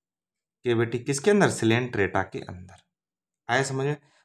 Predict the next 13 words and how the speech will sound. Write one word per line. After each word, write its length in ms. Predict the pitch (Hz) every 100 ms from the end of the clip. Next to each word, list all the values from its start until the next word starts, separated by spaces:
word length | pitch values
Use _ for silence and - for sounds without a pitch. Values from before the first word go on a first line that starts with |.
| -
और 120 | -
इसकी 240 | 135 - 185
सिंगल 380 | 180 143 147 147
ओपनिंग 520 | 123 123 143 147 127
जो 100 | 127
माउथ 300 | 117 110 110
का 100 | -
होता 180 | 110 117
है 60 | 113
उसको 220 | - 107
बोलते 240 | 95 131
हैं 180 | 156 180 _ _ _
हाइपोस्टोम, 1400 | 104 104 101 - 190 220 - 110 - - 104 110 101